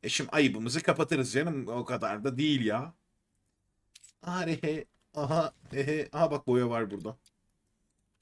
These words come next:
Merhaba. Ha bu sıva galiba.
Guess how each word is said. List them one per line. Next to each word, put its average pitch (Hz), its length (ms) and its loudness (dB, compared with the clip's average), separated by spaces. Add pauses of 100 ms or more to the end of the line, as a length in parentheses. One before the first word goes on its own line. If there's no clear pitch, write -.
Merhaba. 160 400 -2 (2500)
Ha 123 160 -4
bu 123 60 -4
sıva 123 400 -2
galiba. 107 720 -6